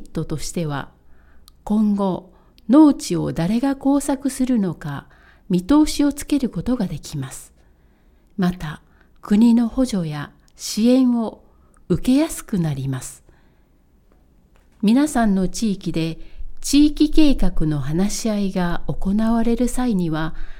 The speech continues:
参加にご協力をよろしくお願いします。また、話し合いに使う地図の提供や制度の詳細なご説明もできますので、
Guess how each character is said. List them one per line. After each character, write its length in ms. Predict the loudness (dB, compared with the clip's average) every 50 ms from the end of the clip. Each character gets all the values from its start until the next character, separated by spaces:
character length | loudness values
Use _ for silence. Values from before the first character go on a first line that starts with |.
| -6 -6 -6 -6 -8
参 480 | -10 -8 -8 -4 -4 -2 0 0 -2 -2
加 160 | -4 -6 -6
に 360 | -4 -4 -4 -4 -6 -8 -12 -20 _ _
ご 140 | -4 -4 -4
協 280 | -2 -2 0 2 2 4
力 440 | 2 0 0 0 0 0 2 2 0
を 140 | 0 -2 -4
よ 140 | -4 -2 -2
ろ 100 | -2 -2
し 180 | -4 -10 -10
く 160 | -6 -4 -4
お 100 | -4 -2 -2
願 300 | -4 -2 -2 -2 -2 -2
い 20 | -4
し 180 | -2 -2 0
ま 160 | 0 0 -2
す。 220 | -4 -8 -14 -20 _ _ _ _ _ _ _ _ _ _ _ _ _ _ _ _ _ _
ま 160 | -4 -2 -2 -2
た、 320 | -4 -6 -8 -8 -8 -12 _ _ _ _ _ _
話 400 | _ -4 -2 0 2 2 0 -2
し 180 | -2 -2 0 0
合 100 | 2 2
い 60 | 4
に 160 | 4 4 2
使 400 | 0 -4 -12 -10 -6 -4 -4 -2
う 260 | -2 -2 -4 -4 -6 -10 -20 _ _ _ _ _ _ _ _ _
地 200 | 2 4 4 4
図 180 | 4 2 -2 -2
の 140 | -2 -4
提 300 | -8 -4 -2 0 0 0
供 320 | -2 -4 -4 -4 -2 -2 -2
や 300 | -4 -6 -6 -8 -10 _ _ _ _ _ _ _ _ _ _ _
制 380 | -16 -8 0 2 4 4 4 2
度 200 | 0 -4 -4 -4
の 300 | -6 -8 -8 -10 -12 _ -16
詳 320 | -12 -2 0 0 0 0
細 340 | -2 -4 -4 -2 -2 0 0
な 340 | 0 0 0 -2 -4 -4 -8 -8
ご 200 | -6 -6 -6 -6
説 360 | -4 -6 -6 -6 -4 -2 2
明 220 | 2 4 4 4
も 160 | 2 2 0 0
で 100 | -2 -2
き 120 | 0 2
ま 140 | 2 2 0
す 140 | -2 -4 -4
の 140 | -4 -2 -4
で、 280 | -4 -4 -4 -6 -6